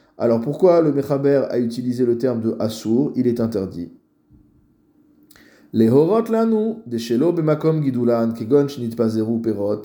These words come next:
Babait, Afilu Isura Nami Leka. Pour nous dire que, même dans le cas où on n'est pas à l'endroit où ça pousse, par exemple,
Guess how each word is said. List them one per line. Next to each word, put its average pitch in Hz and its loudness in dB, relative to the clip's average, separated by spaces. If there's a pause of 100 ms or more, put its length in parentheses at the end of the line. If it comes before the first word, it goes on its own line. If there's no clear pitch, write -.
(460)
Babait, 107 2 (120)
Afilu 165 -2
Isura 127 0
Nami 113 -2 (120)
Leka. 107 -6 (680)
Pour 113 -2
nous 143 4
dire 220 0
que, 135 2 (460)
même 202 0
dans 185 2
le 165 4
cas - -4 (920)
où 135 2
on 139 2
n'est 143 4
pas 190 0
à - -2
l'endroit 135 0
où 143 -4
ça 131 -2
pousse, - -12 (920)
par 131 2
exemple, 123 0